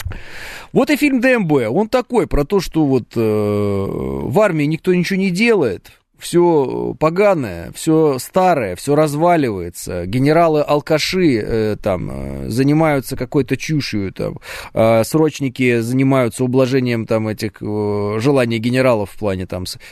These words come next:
э, охота на свиней, там, вот это вот всё, вот это вся бредятина.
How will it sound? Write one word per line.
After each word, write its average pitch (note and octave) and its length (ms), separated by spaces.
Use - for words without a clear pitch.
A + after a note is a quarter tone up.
э, A2+ 260
охота A#2+ 420
на A2 140
свиней, G#3 580
там, B2+ 220
вот A#2 140
это A#2 220
вот C3 160
всё, - 220
вот G#3+ 120
это A3+ 160
вся F#3+ 200
бредятина. A#2+ 640